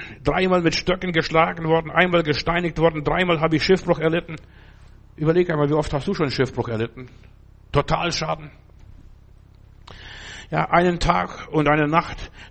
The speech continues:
trieb ich auf ein, auf dem tiefen Meer. Ich bin oft gereist. Ich bin in Gefahr gewesen, durch Flüsse, in Gefahr durch Räubern, in Gefahr von meinem eigenen Volk, also Judenvolk,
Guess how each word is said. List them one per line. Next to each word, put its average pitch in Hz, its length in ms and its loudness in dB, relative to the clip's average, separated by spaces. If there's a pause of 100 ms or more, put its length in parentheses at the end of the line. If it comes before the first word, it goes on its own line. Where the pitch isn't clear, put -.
trieb 151 220 4
ich 143 120 0
auf 139 160 2
ein, 131 100 2 (120)
auf 135 160 4
dem 135 140 -10
tiefen 143 360 -4
Meer. 160 260 2 (520)
Ich 147 180 4
bin 151 140 4
oft 170 260 2
gereist. 151 680 2
Ich 135 140 2
bin 147 140 6
in 147 180 4
Gefahr 147 460 2
gewesen, 156 540 0 (180)
durch 139 160 6
Flüsse, 175 360 6
in 147 140 -2
Gefahr 156 380 0
durch 151 160 2 (580)
Räubern, 165 520 6
in 147 140 0
Gefahr 147 400 2
von 151 160 0
meinem 143 280 4
eigenen 151 340 2
Volk, 160 300 2
also 135 180 2
Judenvolk, 156 640 2